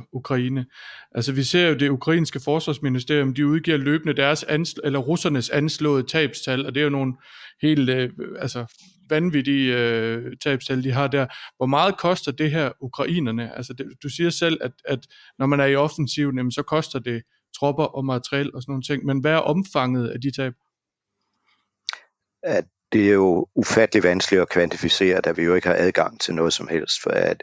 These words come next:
Speaker 2: af de ukrainske tabstal. Det, det, øh, dem nævner de jo af gode grunde ikke,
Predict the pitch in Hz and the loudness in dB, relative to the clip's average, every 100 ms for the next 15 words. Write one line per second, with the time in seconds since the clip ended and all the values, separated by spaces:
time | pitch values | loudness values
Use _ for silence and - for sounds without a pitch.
0 | - 80 82 76 - 85 - 87 - - | -4 -2 -2 -2 -2 -2 -4 -4 -2 -2
1 | - - - - 82 82 87 85 87 - | -2 -4 -2 -2 -2 -2 -2 -2 -4 -14
2 | - - - - - 50 - 87 92 85 | -18 -18 -20 -8 -2 0 0 2 0 2
3 | 85 87 82 85 82 82 - 90 85 85 | 2 2 0 -2 0 0 2 0 2 0
4 | 82 82 92 | 2 2 0